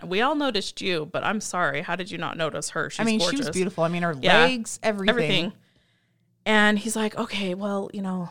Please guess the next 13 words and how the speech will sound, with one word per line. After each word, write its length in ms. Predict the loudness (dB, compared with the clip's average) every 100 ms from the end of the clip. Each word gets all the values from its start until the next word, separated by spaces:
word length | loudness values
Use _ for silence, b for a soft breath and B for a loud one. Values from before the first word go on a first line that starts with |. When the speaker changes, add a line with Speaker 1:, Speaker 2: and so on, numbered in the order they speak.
| -6
Speaker 1:
let 80 | -4
me 60 | -2
get 100 | -2
us 100 | -4
some 120 | -4
drinks." 360 | -2 -2 -2
So 180 | -4 -4
she 180 | -2 -4
starts, 540 | -2 0 0 -2 -4 -6 _
he 380 | -8 -4 -2 0
orders 380 | 2 2 0 -2
the 120 | -4
drinks, 760 | -2 0 0 -2 -6 -4 -6